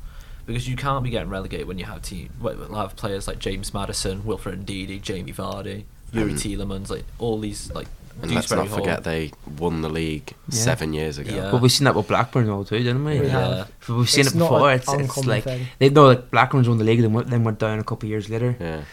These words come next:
Speaker 3: So it all depends, and this weekend it's really
Speaker 4: I
Speaker 3: pretty
Speaker 4: think they
Speaker 3: big.
Speaker 4: haven't done
Speaker 1: Yeah.
Speaker 4: a very good job of replacing players quick
Speaker 1: Yeah.
Speaker 4: enough. I think they've done a good job of replacing players when they've needed to, but
Speaker 1: Mm.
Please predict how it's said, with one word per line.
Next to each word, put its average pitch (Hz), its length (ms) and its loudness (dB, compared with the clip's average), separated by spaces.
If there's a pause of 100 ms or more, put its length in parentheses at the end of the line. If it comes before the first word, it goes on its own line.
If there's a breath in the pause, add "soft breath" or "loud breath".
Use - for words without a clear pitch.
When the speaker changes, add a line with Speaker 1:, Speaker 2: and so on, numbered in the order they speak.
Speaker 3:
So 123 220 2
it 117 120 2
all 135 120 4
depends, 120 420 -2
and 123 220 -2
this 147 260 0
weekend 127 400 2 (100)
it's - 160 -10
really 110 180 0
Speaker 4:
I - 20 -4
Speaker 3:
pretty - 320 -2
Speaker 4:
think 185 80 2
they - 60 4
Speaker 3:
big. 190 80 0
Speaker 4:
haven't 151 280 -4
done 135 220 -2
Speaker 1:
Yeah. 127 80 -4
Speaker 4:
a - 20 -4
very 131 160 -4
good 131 140 -6
job 131 180 -8
of 120 140 -8 (720)
replacing 131 480 -6
players 120 640 -6
quick - 180 -4
Speaker 1:
Yeah. 95 140 -2
Speaker 4:
enough. - 280 -8 (140)
I - 60 -8
think 151 200 0
they've 151 160 2
done 170 140 6
a 170 60 4
good 160 180 2
job 151 140 0
of 139 80 -4
replacing 143 340 -2
players 131 140 -4
when 131 100 -4
they've 123 100 -4
needed 139 280 -2
to, 123 160 -6
but 113 180 -10
Speaker 1:
Mm. 95 220 -8